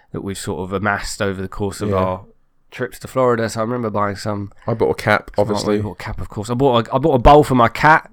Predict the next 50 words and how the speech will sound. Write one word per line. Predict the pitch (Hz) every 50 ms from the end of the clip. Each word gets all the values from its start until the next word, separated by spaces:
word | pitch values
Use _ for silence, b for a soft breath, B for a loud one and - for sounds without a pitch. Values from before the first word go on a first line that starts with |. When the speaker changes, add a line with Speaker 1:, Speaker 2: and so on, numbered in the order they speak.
| _ _ -
Speaker 2:
Yes. | 104 110 113 113
Speaker 1:
Because | 123 131 127
there's | 139 135 120
a, | 139 139
there's | 135 143 135 131 127
a | 123
very | 117 131 151 151 147 143
clear | 135 - - 147 147 139 135
dog | 113 - - 151 143 143 123 - - -
bias | - 127 139 143 147 156 165 160 - -
when | 147 135
it | 135 -
comes | - 135 135 131 127
to | - 117
pet | - - - 156 160 - -
merch | 151 147 160 170 165 - - - 160
at | 143 - -
Speaker 2:
<laughs> | -
Speaker 1:
Disney | 139 135 127 147 147 151
World. | 156 160 170 175 185 208
Speaker 2:
Yes. | 110 101 - - - - - -
Speaker 1:
So | - 135
I | 135
was | 127 113
very | 120 156 170 156
excited | 131 - - 156 147 139 - - 117 -
to | - 120
find | - - 127 123 120 117
out | 117 117 107
that | 101 110 80
in | 110 110 104
Paris | - - 127 117 117 113 -
they | - 113 113
did | 113 - 131 120
actually | 123 117 - - - 120
have | 110 110 117 110
some | - - 110 107
cat | - - - 156 131 - -
stuff. | - - - 147 147 143 - - - - b b b b b b b
So | b - 113
I |
bought | 110 127 95
my | 110 107
cat, | 101 - - - 143 143 135 - - - - - - - - - - - -
uh, | 107 101 95
an | 85 104 110
Arist-, | 110 127 151 - - - -
uh, | - 113 110 -
Aristocats | - 131 143 143 - - - - 127 135 - -
bowl. | - 127 127 127 127 127 123 -